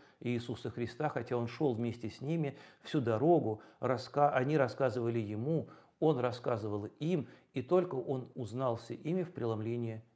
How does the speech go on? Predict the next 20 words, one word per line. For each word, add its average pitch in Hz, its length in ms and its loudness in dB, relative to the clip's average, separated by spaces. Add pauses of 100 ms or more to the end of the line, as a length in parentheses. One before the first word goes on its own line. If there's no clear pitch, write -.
(140)
хлеба. 104 400 -10 (680)
Также 147 440 6 (180)
апостолы 147 540 2
не 151 100 0
сразу 156 360 0
узнали 156 360 2
Христа, 147 460 0
стоящего 139 500 0
на 139 120 -4
берегу 131 300 0
Тире-, 120 340 -4
Тивериадского 127 720 -2 (300)
озера, 135 520 4 (140)
когда 127 560 0 (760)
они 120 380 -2
ловили 123 440 0
рыбу. 98 380 -2 (300)
Апостолы 139 640 2
были 147 180 6
удивлены, 156 920 6